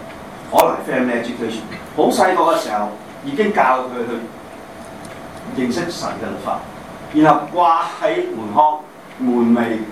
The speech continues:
好似即係裝飾噉啊！掛戴喺頭上，佢哋呢個盒啦，頭先講喺手上戴經文在手上，係咪？諸如此類，你發覺佢成個以色列人，佢係真係做到足㗎，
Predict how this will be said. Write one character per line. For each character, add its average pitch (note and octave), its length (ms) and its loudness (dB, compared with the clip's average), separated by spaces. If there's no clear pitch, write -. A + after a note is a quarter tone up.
好 - 140 2
似 - 120 2
即 G3+ 80 2
係 B2+ 220 4
裝 E3+ 220 6
飾 - 180 -4
噉 B2 160 0
啊！ A#2 120 -2
掛 - 160 4
戴 D#3 320 2
喺 A#2+ 80 -2
頭 - 160 -6
上， B2 140 -6
佢 C3+ 60 -2
哋 C3 160 0
呢 C3+ 160 0
個 - 100 2
盒 B2 240 2
啦， - 200 2
頭 - 80 -8
先 B2 100 -2
講 A#2+ 80 -2
喺 - 100 6
手 - 380 2
上 - 280 2
戴 C#3+ 180 4
經 - 180 2
文 - 80 2
在 - 80 0
手 - 220 -4
上， C#3+ 140 0
係 - 20 -4
咪？ - 140 6
諸 D4+ 180 4
如 F#3 80 2
此 F3+ 120 2
類， G3 280 4
你 G#3 60 2
發 - 160 6
覺 - 60 -2
佢 G3+ 340 2
成 C3+ 240 2
個 F#3 140 4
以 - 40 0
色 B3+ 140 2
列 - 120 4
人， - 120 -2
佢 E3+ 160 4
係 D3+ 100 2
真 D3 140 2
係 - 140 2
做 C3 140 0
到 C#3+ 80 2
足 A3 100 4
㗎， - 180 2